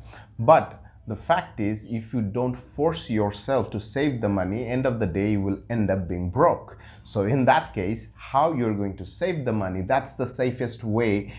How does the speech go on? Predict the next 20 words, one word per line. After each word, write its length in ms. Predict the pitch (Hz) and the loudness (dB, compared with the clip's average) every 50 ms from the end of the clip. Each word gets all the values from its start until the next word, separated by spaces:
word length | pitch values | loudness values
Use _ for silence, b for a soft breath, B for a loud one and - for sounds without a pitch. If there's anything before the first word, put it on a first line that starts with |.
| B B B - | B B B 2
that's 260 | 113 107 104 98 107 | 4 4 4 4 2
the 240 | - - 95 95 - - - - - - - | 0 0 0 -2 -6 -10 -12 -12 -10 0 4
easiest 480 | 156 160 151 131 131 127 117 113 - 113 | 6 6 6 6 4 2 2 2 -2 -2
way 260 | 104 107 104 104 101 | 0 2 2 2 0
to 140 | 101 104 98 | 0 -4 -4
save 260 | - 127 120 113 104 | -2 -2 -2 0 0
the 80 | 110 | 0
money, 240 | 101 101 98 98 98 | 0 0 0 0 -2
and 140 | 95 90 92 | -2 -2 -2
I'm 120 | 98 101 | -2 -2
going 220 | 95 101 101 92 - | -2 -2 -2 -2 -2
to 220 | 101 98 95 95 | -2 -2 -2 -2
share 240 | - - - 127 120 | -4 -4 -2 -2 -2
it 160 | 110 104 - | -2 -2 -4
with 240 | 90 90 87 - - | -4 -6 -6 -6 -8
you. 220 | 73 76 73 78 - | -8 -8 -8 -8 -12
So 240 | - - - 143 131 | -10 -4 -4 -4 -2
first 340 | - - 170 165 165 - | 0 0 0 0 0 -2
of 160 | - 120 - 98 | -6 -4 -2 -2
all, 320 | 82 73 76 78 - | -4 -4 -4 -8 -12